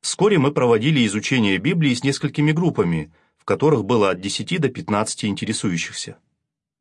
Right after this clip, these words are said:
Всего через четыре месяца на наши встречи регулярно приходило более сорока человек. Мы переживали.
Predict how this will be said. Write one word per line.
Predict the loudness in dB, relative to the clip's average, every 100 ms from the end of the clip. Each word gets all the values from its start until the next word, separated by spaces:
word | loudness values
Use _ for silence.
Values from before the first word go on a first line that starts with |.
| _ _ _ _ _ _ _ _ _ _ _ _ _ _ _ _ _ -10
Всего | -2 2 2
через | 2 0
четыре | 0 0 2 2
месяца | 2 -2 -4 0
на | 0
наши | 0 -2 -6
встречи | -2 0 2
регулярно | 0 0 2 2 2 0
приходило | -2 -2 0 2 2
более | 2 2 4 2
сорока | 2 -2 -2 -4
человек. | -2 0 0 -2 -8 -20 _ _ _ _ _ _ _ _ _ _ _ _ _ _ _ _
Мы | -2 0
переживали. | 2 2 2 2 2 0 -6